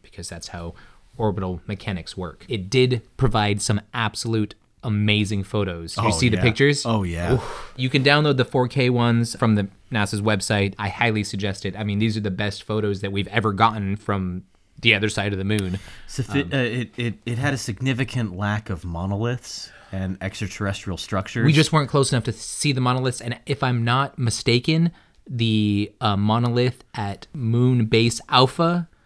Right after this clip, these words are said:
Speaker 1: was buried and they had to dig it up. Weren't they in some sort of, like, excavation site that they had to
Speaker 2: Yeah.
Speaker 1: dig it up?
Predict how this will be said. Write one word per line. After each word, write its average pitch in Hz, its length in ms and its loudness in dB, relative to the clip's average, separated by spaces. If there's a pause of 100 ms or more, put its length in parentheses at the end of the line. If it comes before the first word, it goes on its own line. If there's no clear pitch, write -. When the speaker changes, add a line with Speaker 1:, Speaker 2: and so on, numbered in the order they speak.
(580)
Speaker 1:
was 107 420 -2
buried 92 760 4 (160)
and 107 160 -4
they 104 100 0
had 110 220 -4
to 101 80 -4
dig 101 260 0
it 107 80 2
up. 110 240 -2
Weren't 123 220 -4
they 117 120 2
in 107 100 2
some 117 220 0
sort 113 220 2
of, 98 140 0
like, 95 260 -6 (220)
excavation 117 800 -2
site 127 340 -2
that 131 80 -4
they 127 80 4
had 123 220 4
to 123 80 4
Speaker 2:
Yeah. 123 60 2
Speaker 1:
dig 113 160 2
it 113 80 2
up? 123 220 2